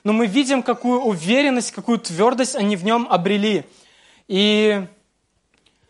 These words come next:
знаете, у меня вот есть один такой очень интересный пример из жизни.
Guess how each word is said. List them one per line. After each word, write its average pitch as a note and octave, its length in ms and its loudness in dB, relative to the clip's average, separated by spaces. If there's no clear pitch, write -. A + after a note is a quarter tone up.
знаете, A#3+ 600 2
у G3 80 0
меня A3 300 0
вот G#3+ 180 0
есть G#3+ 220 2
один G3+ 240 0
такой G3+ 320 2
очень G3+ 380 0
интересный F#3+ 560 -2
пример F3 320 -2
из F3 80 0
жизни. C4 460 0